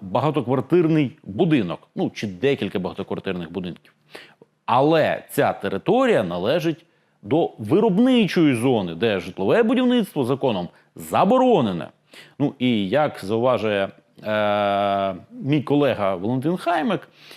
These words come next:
детальний план має лише уточнювати генеральний план міста, а не змінювати його положення. Ну і, власне, е, це чітко прописано в, е, статті дев'ятнадцятої Закону України про регулювання містобу-,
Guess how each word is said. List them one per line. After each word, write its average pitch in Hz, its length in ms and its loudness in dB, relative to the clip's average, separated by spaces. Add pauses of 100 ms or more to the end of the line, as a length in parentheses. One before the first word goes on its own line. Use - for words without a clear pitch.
(220)
детальний 165 380 0
план 208 360 0
має 165 380 2
лише 143 380 0
уточнювати 180 1040 0
генеральний 120 480 0
план 131 260 0
міста, 233 420 -2
а 196 100 0
не 202 160 0
змінювати 160 600 0
його 135 220 0
положення. 107 560 0
Ну 139 100 -2
і, 131 100 0
власне, 123 360 0 (460)
е, 120 340 2
це 175 220 2
чітко 165 800 0 (180)
прописано 139 680 2
в, 107 120 -2
е, 120 500 2 (180)
статті 143 340 -2
дев'ятнадцятої 131 640 -2
Закону 117 360 -4
України 190 400 -2
про 156 360 -2 (220)
регулювання 151 520 2
містобу-, 113 640 -4